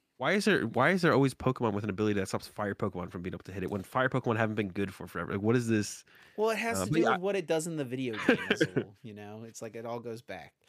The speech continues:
Speaker 2: And th-, this is
Speaker 1: Is it
Speaker 2: similar
Speaker 1: actually?
Speaker 2: to, yeah, this is similar to what its ability is in the video game as well.
Speaker 1: Oh. So the video, the video game is ruining the T C G. Okay, so if we need someone to blame, we can blame the video game.
Speaker 2: All
Speaker 1: Okay.
Speaker 2: right, all right,
Speaker 1: Uh, but I am,
Speaker 2: yeah.
Speaker 1: I do like seeing, like, cool abilities like this, like, existing.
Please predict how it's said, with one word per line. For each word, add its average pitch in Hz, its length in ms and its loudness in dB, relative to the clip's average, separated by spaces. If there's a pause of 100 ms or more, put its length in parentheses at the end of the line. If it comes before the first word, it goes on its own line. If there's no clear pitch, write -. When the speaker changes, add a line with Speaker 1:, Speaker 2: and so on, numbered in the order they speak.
(300)
Speaker 2:
And 135 160 -2
th-, 107 100 -12
this 147 220 -2
is 147 80 -2
Speaker 1:
Is 127 60 0
it - 20 2
Speaker 2:
similar 113 160 6
Speaker 1:
actually? 147 380 4
Speaker 2:
to, - 120 -12
yeah, 147 220 2
this 143 180 -6
is 160 100 -4
similar 151 280 -4
to 139 100 -4
what 131 80 -2
its 120 120 -8
ability 110 360 -8
is 104 140 -10
in 107 80 -12
the 101 80 -12
video 80 240 -14
game 71 260 -18
as 92 140 -14
well. - 300 -12 (220)
Speaker 1:
Oh. 90 600 2 (600)
So 127 60 -8
the 120 80 2
video, 127 260 4
the 123 120 4
video 151 240 6
game 135 180 6
is 107 140 4
ruining 104 320 6
the 95 80 -2
T 95 160 -4
C - 100 -8
G. - 300 -16
Okay, 101 140 -8
so 95 120 -6
if 101 60 -2
we 113 80 2
need 131 120 4
someone 123 200 4
to 113 60 2
blame, 98 260 2
we 90 80 -4
can 98 180 0
blame 101 560 0 (720)
the 95 80 -18
video 92 280 0
game. 69 300 -6
Speaker 2:
All 123 140 -2
Speaker 1:
Okay. - 440 -6
Speaker 2:
right, 92 80 -12
all 95 100 -10
right, 71 280 -16
Speaker 1:
Uh, 127 80 -6
but 165 120 4
I 190 80 6
am, 220 120 6
Speaker 2:
yeah. 202 120 2
Speaker 1:
I 160 120 4
do 233 200 2
like 233 140 6
seeing, 190 380 2
like, 120 220 0
cool 156 260 0
abilities 123 380 2
like 92 120 -4
this, 92 300 -8
like, 104 140 -4
existing. 104 640 -6